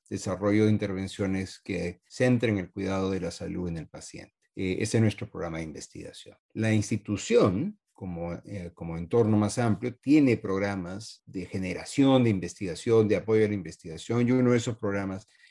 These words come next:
es el Centro de Ciencias de, de Traducción, de la Ciencia a la Práctica. Y esos cent-, esos centros de traducción son una, un programa del, del N I H en Estados Unidos muy amplio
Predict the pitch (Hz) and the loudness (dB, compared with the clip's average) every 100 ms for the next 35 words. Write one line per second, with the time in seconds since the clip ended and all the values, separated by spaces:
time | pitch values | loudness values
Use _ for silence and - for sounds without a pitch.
0 | - 107 113 - 113 107 117 110 107 98 | -6 0 0 2 0 2 2 4 4 2
1 | 98 104 117 - 110 101 110 104 - - | 2 2 0 -2 -6 -6 -6 -8 -8 -12
2 | 110 87 - _ - 113 98 95 - 180 | -8 -6 -8 _ -12 -4 -4 -4 0 0
3 | 98 - _ 90 87 - 101 98 85 80 | 0 -4 _ -10 -6 -2 -2 -2 -6 -6
4 | 80 - _ - 127 131 127 147 - 151 | -12 -14 _ -6 0 0 0 -2 -2 -4
5 | - - - 135 127 147 143 - 139 131 | -6 -16 -14 -8 -4 -2 -2 0 0 0
6 | 123 113 107 - 110 113 _ - 113 110 | 0 0 0 -2 -2 -4 _ -2 2 2
7 | - 117 110 107 123 113 113 113 117 110 | 0 -2 -2 -2 -4 0 2 2 4 2
8 | 92 87 85 92 101 107 107 107 107 101 | 2 -4 -8 -6 -2 0 2 0 -2 -6
9 | 92 98 98 98 101 101 95 107 101 98 | -6 -6 -4 -4 -4 -4 -2 0 0 -4
10 | 120 | -8